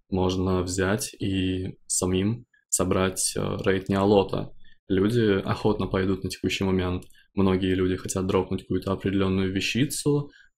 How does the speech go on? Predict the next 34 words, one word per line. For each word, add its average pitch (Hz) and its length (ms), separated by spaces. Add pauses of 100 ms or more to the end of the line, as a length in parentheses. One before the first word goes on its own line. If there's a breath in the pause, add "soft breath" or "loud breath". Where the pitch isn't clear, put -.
(120)
а, 92 260
кто-то 95 320
там 95 200
хочет - 300
какую-то 98 320
азериточку 95 640
дропнуть, 127 420
кто-то - 300
просто 104 420
хочет 101 340
потестить 101 460
свой 98 220
дэмэдж, 95 420
например. 95 460 (340 loud breath)
И 95 220
таким - 260
образом 120 300
можно 95 260
нормально 95 420
пати 95 260
в 101 60
героях 98 380
набрать. 98 440 (360 soft breath)
Да 110 100
и 101 60
нормал, 95 360
в 92 100
принципе, 95 340
тоже 98 200
будет 95 260
неплохо. 98 540 (360 soft breath)
То 95 60
есть, - 340
э, - 60